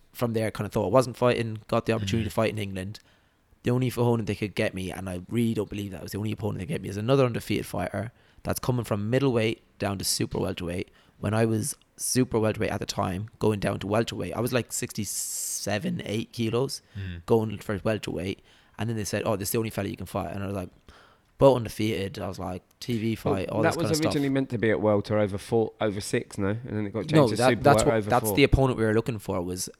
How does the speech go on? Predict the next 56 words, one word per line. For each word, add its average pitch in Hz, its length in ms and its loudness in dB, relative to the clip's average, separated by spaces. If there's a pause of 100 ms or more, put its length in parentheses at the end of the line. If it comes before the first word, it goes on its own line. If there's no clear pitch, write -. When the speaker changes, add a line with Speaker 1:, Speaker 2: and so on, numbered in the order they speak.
(120)
Speaker 3:
Mm. 110 140 0
Speaker 1:
we 135 60 6
had 135 80 8
a 127 40 6
week's 143 240 4
notice, 101 500 -2
Speaker 2:
Yeah. 95 120 -6
Speaker 1:
so 120 60 0
we 120 120 4
had 120 100 4
a 113 40 2
week's 123 220 2
notice, 113 320 -2
and - 120 -6
we 190 80 -2
were - 20 -4
kinda 117 180 -2
like, 95 120 -6
"Why 110 200 0
waste 104 280 -2
a 98 40 -8
camp?" - 280 -6
'Cause 95 100 -4
I 98 40 -4
did 104 200 -6
train 107 320 -2
a 98 60 -8
long 101 180 -4
time 110 180 -6
for 98 100 -8
that. 87 100 -8
'Cause - 80 -10
remember, 120 160 -2
I - 20 0
was 113 120 -4
on 104 180 -4
fighting 101 500 -6 (140)
Oman 107 340 -6
before 104 240 -10
that. 98 220 -10
Speaker 3:
Yeah. 95 280 -4
Oh, 127 140 -8
yeah. 143 540 -6 (340)
Speaker 1:
It's - 240 -8
mad, 117 300 4
isn't 113 140 0
it? 120 180 2
Speaker 3:
Shit, 127 500 -8
yeah, 131 140 0
I - 40 0
remember 104 160 -4
Speaker 1:
And 110 100 0
Speaker 3:
that 110 40 -2
Speaker 1:
then, 117 280 2
Speaker 3:
now. 110 360 0
Speaker 1:
uh, 95 40 -6